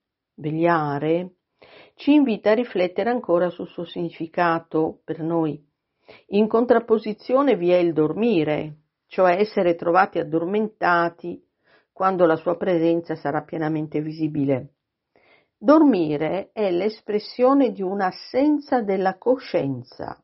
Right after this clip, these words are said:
della consapevolezza. Nel sonno non si è consapevoli della realtà che ci circonda. I servi che al ritorno del padrone stanno dormendo sono quelli che non lo attendono più,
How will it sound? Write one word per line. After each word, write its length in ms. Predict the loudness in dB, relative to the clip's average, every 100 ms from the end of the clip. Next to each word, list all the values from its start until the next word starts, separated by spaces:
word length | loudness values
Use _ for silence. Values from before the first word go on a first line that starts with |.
| -6
della 280 | -2 -2
consapevolezza. 1400 | -2 -6 -4 -6 -2 -2 0 2 0 -2 _ -14 -14 -14 _ _ _ _ _ -20 -18 0
Nel 260 | 6 6
sonno 720 | 4 0 0 2 0 -4 -4 -6
non 220 | -6 -8
si 180 | -6 0
è 220 | 2 2
consapevoli 840 | -4 -8 -8 -8 -6 -4 -2 -4 -2
della 260 | -4 -4
realtà 480 | -2 -4 -4 -4 -4
che 160 | -8 -10
ci 180 | -12
circonda. 880 | -10 -8 -8 _ -10 -8 -10 -12 -16 -20 _ _ _ _ _ -20 -20 -10
I 80 | -8
servi 600 | 4 4 6 2 0 -4
che 120 | -2
al 80 | 0
ritorno 420 | -2 -2 0 2
del 220 | 0 -4
padrone 600 | -4 -2 2 2 2 0
stanno 580 | -2 -4 0 0 2 0
dormendo 1120 | 2 0 2 2 2 2 -2 -4 0 0 -2 _ -20 _
sono 340 | 2 6 6
quelli 460 | 4 0 0 -2 -6
che 140 | -6
non 280 | 0 2 2
lo 80 | 2
attendono 600 | 0 -2 0 0 -2 -6
più, 440 | _ -2 -2 -2